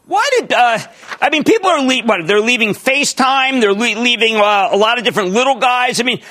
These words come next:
I always thought Cisco's pure enterprise, but I am hearing more and more younger people, uh, people in twenties, forties, forties, they're setting up Zoom conference calls among their friends.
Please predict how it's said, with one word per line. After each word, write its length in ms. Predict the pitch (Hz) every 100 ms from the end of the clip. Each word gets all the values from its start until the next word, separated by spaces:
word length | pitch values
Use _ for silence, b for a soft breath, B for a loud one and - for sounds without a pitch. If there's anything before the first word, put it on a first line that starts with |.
| B
I 200 | - 320
always 220 | 370 208
thought 220 | - 262
Cisco's 500 | - - - - 190
pure 280 | - 233 208
enterprise, 520 | 208 208 - 165 131
but 240 | - 214 - B B -
I 160 | 294
am 160 | 415 330
hearing 420 | 311 285 262 226
more 240 | 214 269
and 100 | 294
more 160 | 254 233
younger 380 | 208 220 247 240
people, 680 | - 247 - 247 240 226
uh, 120 | - -
people 420 | 466 480 - 285
in 380 | 262 277 208 165 B B
twenties, 480 | - 277 294 277 -
forties, 380 | - 277 285 -
forties, 180 | 269 262
they're 120 | 320
setting 340 | - 320 359
up 120 | 311
Zoom 400 | 165 156 294 311
conference 500 | 262 190 349 349 427
calls 280 | - 190 175
among 280 | 214 233 247
their 100 | 240
friends. 480 | - 285 320 220